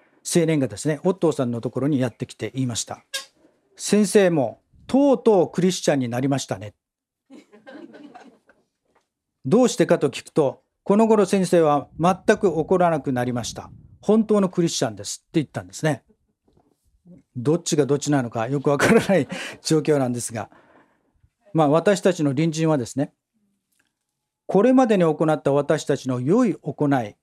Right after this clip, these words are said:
よりも悪い行いの方をよく覚えている。ですから皆さんの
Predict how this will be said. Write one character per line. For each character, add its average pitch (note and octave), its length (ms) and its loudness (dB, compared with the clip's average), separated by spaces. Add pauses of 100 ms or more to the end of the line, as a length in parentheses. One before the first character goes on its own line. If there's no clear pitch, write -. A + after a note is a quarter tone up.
(180)
よ D3 120 -2
り A#2+ 100 -6
も B2 280 -4 (680)
悪 G3+ 320 4
い G3+ 140 0
行 D#3 420 0
い D3 60 0
の C#3 100 0
方 C#3+ 140 -2
を A#2+ 380 -4 (460)
よ E3+ 140 2
く G#3+ 320 -2
覚 C3+ 240 -4
え A2+ 60 -8
て - 100 -20
い G2 60 -20
る。 - 80 -20 (2500)
で B2+ 100 0
す - 80 -6
か B2 120 -2
ら A#2 60 -6
皆 D3+ 220 2
さ E3 140 0
ん B2+ 80 -2
の A2 200 -8